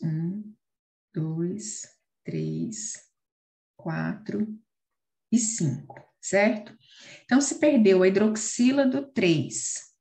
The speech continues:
e o hidrogênio do quatro, a ligação dupla vai ser entre o três e o quatro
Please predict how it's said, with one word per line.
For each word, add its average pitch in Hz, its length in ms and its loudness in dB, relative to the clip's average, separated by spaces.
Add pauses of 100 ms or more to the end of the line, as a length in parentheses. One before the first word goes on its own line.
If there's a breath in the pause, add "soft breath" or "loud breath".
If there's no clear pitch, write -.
(100)
e 190 80 -2
o 214 40 0
hidrogênio 175 600 0
do 127 160 -6
quatro, 185 480 0
a - 20 -4
ligação 180 640 -4
dupla 170 380 -2
vai 202 140 2
ser 214 220 -4
entre 226 360 -2
o 294 120 -6
três 202 340 -2
e 269 40 -2
o 339 120 -4
quatro 165 480 -2